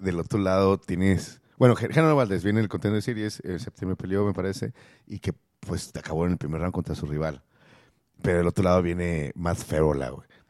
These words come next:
que no anda, que el vato no anda buscando, que, ¿cómo se dice, güey? Que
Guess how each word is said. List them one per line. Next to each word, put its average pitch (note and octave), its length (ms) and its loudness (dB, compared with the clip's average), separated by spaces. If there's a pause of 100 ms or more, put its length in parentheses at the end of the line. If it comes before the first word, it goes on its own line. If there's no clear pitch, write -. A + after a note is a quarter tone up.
(140)
que F#2 120 -4
no E2+ 320 2
anda, G#2+ 460 2
que - 160 -4
el F#2+ 80 -2
vato F2+ 240 2
no A#2+ 120 6
anda A#2+ 180 4
buscando, G#2+ 560 -2 (680)
que, A2 140 0
¿cómo C#3 240 2
se B2+ 100 2
dice, A2+ 220 4
güey? F3 160 2
Que A2 340 2